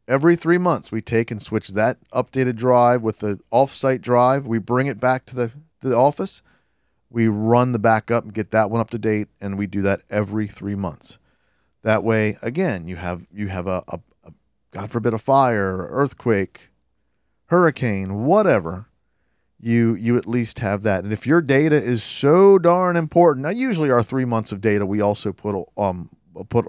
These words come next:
online as well, or we put in a, a personally hosted cloud server.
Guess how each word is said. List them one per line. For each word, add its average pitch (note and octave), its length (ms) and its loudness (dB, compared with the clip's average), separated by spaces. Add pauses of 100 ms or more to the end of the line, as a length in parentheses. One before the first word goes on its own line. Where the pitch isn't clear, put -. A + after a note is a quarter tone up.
(100)
online G#2 560 -2
as G2 160 -6
well, F2+ 400 -2 (520)
or A2 100 -2
we A#2 100 2
put A2 360 0
in G#2+ 260 -2
a, G2+ 300 -2
a G2 160 -6
personally A2 500 -4
hosted G#2+ 460 -4
cloud G2+ 360 -2
server. F2+ 480 -6